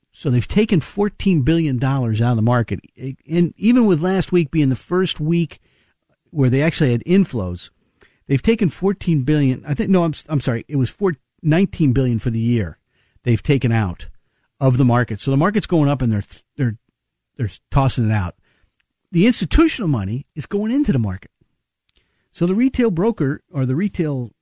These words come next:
uh, person is, is really not paying close enough attention here. So,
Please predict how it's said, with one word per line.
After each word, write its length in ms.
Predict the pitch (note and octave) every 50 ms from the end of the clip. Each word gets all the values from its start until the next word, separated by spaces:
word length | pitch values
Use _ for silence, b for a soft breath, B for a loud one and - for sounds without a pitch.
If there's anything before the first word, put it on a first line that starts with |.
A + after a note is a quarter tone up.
| _ _ _
uh, 320 | D3 C3 B2 A#2 A2+ A2+ G#2+ - _
person 440 | - C3 - - - A#2+ G#2+ A2 A#2
is, 240 | A#2+ A#2+ A2 -
is 180 | - B2+ A#2 A2
really 240 | C3 F3 G3 F#3+ D#3+
not 240 | D3 C3+ B2+ - -
paying 320 | D#3+ D#3+ D3 C#3 B2 A2+
close 280 | - - E3+ D#3+ - -
enough 160 | C3+ A#2 -
attention 420 | A2 - - G3+ G#3 - - G#2+
here. 260 | G#2 A2 F#2+ E2+ E2+ -
So, 300 | - - A2+ A2 G#2